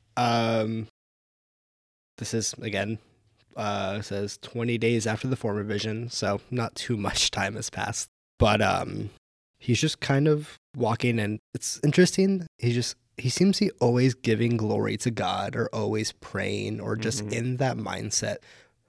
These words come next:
Speaker 1: which convicts me, 'cause I'm like, "Oh yeah, like, at my work, I'm focusing on work." Like, just kinda one-track mind. I'm like, "Pray continuously, Josiah. Really get on this," and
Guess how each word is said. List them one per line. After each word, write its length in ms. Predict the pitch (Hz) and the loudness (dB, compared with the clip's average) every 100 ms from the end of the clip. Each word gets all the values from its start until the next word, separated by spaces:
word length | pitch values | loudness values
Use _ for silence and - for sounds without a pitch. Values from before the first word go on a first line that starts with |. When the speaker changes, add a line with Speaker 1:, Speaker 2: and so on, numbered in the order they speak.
| _ _ _ | _ _ _
Speaker 1:
which 300 | 113 98 - | -4 -4 -4
convicts 380 | - 117 151 - | -2 0 0 -2
me, 200 | 110 123 | -2 -2
'cause 140 | 104 110 | -2 -4
I'm 100 | 107 | -4
like, 180 | 107 151 | -4 -4
"Oh 40 | |
yeah, 160 | 170 156 | -2 0
like, 160 | 113 | 0
at 80 | 104 | -2
my 120 | 107 | 0
work, 220 | 113 113 - | 0 2 0
I'm 100 | 101 | -2
focusing 460 | 110 107 107 139 | -2 -2 0 0
on 120 | 139 | 2
work." 280 | 165 196 - - _ _ _ _ _ - | 2 2 -2 -20 _ _ _ _ _ -10
Like, 100 | 101 | -6
just 160 | 120 | -4
kinda 200 | - 104 | -4 -2
one-track 480 | 92 98 107 123 - | -2 -2 0 0 0
mind. 260 | 151 113 107 | 0 0 -2
I'm 60 | |
like, 140 | 101 101 _ _ _ _ _ - | -4 -6 _ _ _ _ _ -4
"Pray 200 | 127 131 | 0 2
continuously, 760 | 143 139 135 135 120 107 104 101 | 0 -2 0 2 2 0 -2 -2
Josiah. 500 | 95 - 90 95 104 - - _ _ _ _ - | -2 -2 -2 -2 -6 -10 -18 _ _ _ _ -6
Really 260 | 117 120 | -2 0
get 160 | 117 104 | 2 0
on 140 | 98 95 | -2 -4
this," 260 | 101 - | -6 -6
and 160 | 107 101 | -6 -8